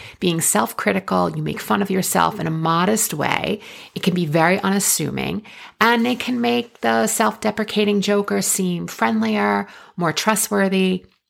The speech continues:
When they use this communication style to disclose negative information about themselves, it tends to land a little better. Brené Brown, Sarah Fay, Chelsea Handler, they have continued to use this communication style brilliantly,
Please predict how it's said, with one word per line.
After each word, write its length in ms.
When 320
they 80
use 320
this 140
communication 580
style 320
to 80
disclose 420
negative 360
information 520
about 300
themselves, 480
it 80
tends 280
to 120
land 440
a 60
little 280
better. 600
Brené 340
Brown, 640
Sarah 440
Fay, 520
Chelsea 420
Handler, 580
they 140
have 160
continued 600
to 100
use 260
this 120
communication 760
style 560
brilliantly, 640